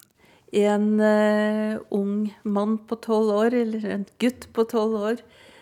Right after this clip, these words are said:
han trasket gjennom skogene på Østmarka sammen med mor og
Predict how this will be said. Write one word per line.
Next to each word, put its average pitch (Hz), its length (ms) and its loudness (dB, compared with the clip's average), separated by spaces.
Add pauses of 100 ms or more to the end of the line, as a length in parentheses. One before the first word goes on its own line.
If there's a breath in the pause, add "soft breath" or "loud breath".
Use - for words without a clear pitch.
(120)
han 208 160 -4
trasket 233 480 -2
gjennom 202 240 -2
skogene 185 500 -2
på 196 500 -4
Østmarka 185 680 -6 (160)
sammen 185 600 -6
med 190 340 -6 (120)
mor 202 460 -2 (800 soft breath)
og 196 380 -2